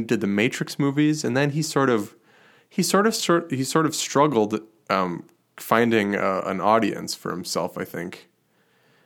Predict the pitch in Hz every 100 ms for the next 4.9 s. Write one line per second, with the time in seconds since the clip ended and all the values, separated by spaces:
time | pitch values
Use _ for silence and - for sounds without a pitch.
0 | - - 127 117 - 110 101 101 104 104
1 | 107 - - 101 101 107 107 104 104 98
2 | - 101 - 101 - 101 98 117 110 104
3 | 104 101 107 107 107 107 113 - 107 -
4 | - 107 107 107 104 101 104 101 -